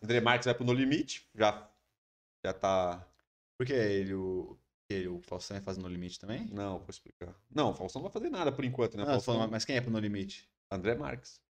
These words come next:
Speaker 2: Ah, tá, já ia, então.
Speaker 1: Não, então, o André Marques tá confirmado no Limite.
Speaker 2: Ah.
Speaker 1: Aí parece que no, no domingo deve... o
Speaker 2: Ah, porque
Speaker 1: Luciano Huck.
Speaker 2: pensaram no André Marques no domingão.
Speaker 1: Ah, então. Tava pensando em como é que
Speaker 2: É,
Speaker 1: ia
Speaker 2: eu vi
Speaker 1: re-
Speaker 2: que pensaram no Porchat também, aí
Speaker 1: Então, aí eu
Speaker 2: Marcos
Speaker 1: sei.
Speaker 2: Mion,
Speaker 1: Então,
Speaker 2: tão
Speaker 1: Marcos Mion já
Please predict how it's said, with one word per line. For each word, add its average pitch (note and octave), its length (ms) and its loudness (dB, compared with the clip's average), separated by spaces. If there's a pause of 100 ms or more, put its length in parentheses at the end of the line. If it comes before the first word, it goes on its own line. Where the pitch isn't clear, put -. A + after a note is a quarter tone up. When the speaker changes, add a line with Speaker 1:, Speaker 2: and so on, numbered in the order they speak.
(400)
Speaker 2:
Ah, B2 60 -2
tá, F#2 100 0
já G#2 180 0
ia, G2 220 2
então. F2 240 -12 (160)
Speaker 1:
Não, G2 160 0
então, G2 220 0
o F2+ 40 -2
André F#2 160 0
Marques C#3+ 220 0
tá G3+ 80 4
confirmado G3 420 0
no G3 80 2
Limite. E3+ 420 0
Speaker 2:
Ah. D#2+ 100 -8 (140)
Speaker 1:
Aí B2 140 6
parece C#3+ 240 4
que - 80 -4
no, D3 260 4
no C3+ 120 -2
domingo E3+ 500 0
deve... G3 320 4
o G3+ 80 2
Speaker 2:
Ah, - 40 8
porque - 160 4
Speaker 1:
Luciano G#2+ 100 4
Huck. A#2+ 100 4
Speaker 2:
pensaram B2+ 240 6
no B2+ 60 4
André A#2+ 160 4
Marques B2 320 2
no A#2 80 -2
domingão. G#2 500 0 (320)
Speaker 1:
Ah, F3 160 4
então. F#2 320 0
Tava B2+ 160 6
pensando G3 400 4
em - 80 2
como E3+ 220 4
é F3 60 6
que F3+ 140 -2
Speaker 2:
É, F#3+ 40 8
Speaker 1:
ia F3+ 80 8
Speaker 2:
eu - 60 6
vi F3+ 100 4
Speaker 1:
re- F3+ 80 2
Speaker 2:
que E3 40 -4
pensaram D#3+ 280 2
no E3+ 60 -2
Porchat D3+ 600 4
também, A#2+ 540 2
aí A2+ 180 4
Speaker 1:
Então, A2+ 260 2
aí B2+ 180 8
eu D3+ 40 8
Speaker 2:
Marcos F3+ 200 6
Speaker 1:
sei. F#3 240 6
Speaker 2:
Mion, D#3 260 6
Speaker 1:
Então, D#3 140 8
Speaker 2:
tão B2+ 60 4
Speaker 1:
Marcos B2+ 220 8
Mion D3 140 6
já D#3+ 60 4